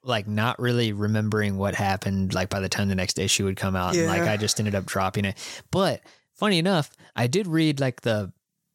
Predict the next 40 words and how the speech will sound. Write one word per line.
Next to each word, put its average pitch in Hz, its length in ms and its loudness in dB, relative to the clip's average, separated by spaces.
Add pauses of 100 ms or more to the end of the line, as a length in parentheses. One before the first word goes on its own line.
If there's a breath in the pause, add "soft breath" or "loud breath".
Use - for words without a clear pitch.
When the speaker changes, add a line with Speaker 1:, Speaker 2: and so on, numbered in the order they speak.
(160)
Speaker 1:
kind 180 380 2
of 254 140 0
sequel 254 540 4
to 247 140 0
that, 262 380 0 (280)
the, 135 240 4
uh, 117 120 0
the 107 140 -2
Golden 147 440 2
Child. 190 420 2
Speaker 2:
Yeah, 160 440 2
that 160 120 2
one 190 120 2
was 123 140 0
weird. 117 340 -2 (120)
Speaker 1:
I 185 60 2
kinda 320 260 2
dug 147 400 0
it, - 160 -8
though. - 480 -4
Like, 139 160 2
I 165 80 2
was, 185 180 2
like, 180 140 2
surprised, 143 720 2
like, 123 220 0
how 110 160 2
much 107 260 0
I 95 220 -2 (400)
Speaker 2:
It, 123 80 -2
Speaker 1:
liked 113 400 0
it. 85 240 -6
You - 80 2
Speaker 2:
it's, 123 80 2
Speaker 1:
know, 131 120 4
I 127 180 4
was 127 100 2
Speaker 2:
it's 123 140 -2
Speaker 1:
like 147 200 2
Speaker 2:
an 147 60 -8